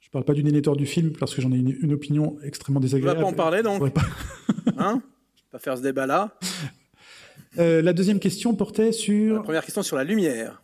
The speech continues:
Speaker 1: La lumière, oui. Alors la lumière, effectivement, euh, euh, c'est très intéressant et, euh, j-, j'en avais fait une petite partie dans, dans, dans, dans ma présentation que j'ai, j'ai un petit peu réduite, euh, parce que le, le, le temps passait vite.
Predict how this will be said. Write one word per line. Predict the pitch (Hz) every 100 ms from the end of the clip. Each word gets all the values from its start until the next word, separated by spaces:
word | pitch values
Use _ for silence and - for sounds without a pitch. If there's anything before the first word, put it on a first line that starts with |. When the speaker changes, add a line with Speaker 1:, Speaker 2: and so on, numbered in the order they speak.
| -
Speaker 1:
La | 208
lumière, | 226 175 143 135
oui. | 190 160
Alors | 143 131
la | 143
lumière, | 156 185 208
effectivement, | 165 160 - 160 185 185
euh, | 147 135 131 123 123 - - - 143
euh, | 131 117
c'est | 139
très | - 151
intéressant | 147 143 143 196 196 190
et, | 156 143
euh, | 135 127 131 131 156 160 165 -
j-, | 139 - 147 143
j'en | 147
avais | 160 170
fait | 165 208
une | 170
petite | - -
partie | 170 - -
dans, | 165 151 135 127 131 - _ _ _ _ -
dans, | 185 160 147 139 131
dans, | 135 139 139
dans |
ma | 147
présentation | 151 151 143 156 170
que | 143
j'ai, | 143 139 139
j'ai | 135
un |
petit | 135 -
peu | 147
réduite, | 143 139 165 -
euh, | 135
parce | 123 123
que | - 127
le, | 123
le, | 120
le | 131 135
temps | 143
passait | 135 - 139
vite. | 196 -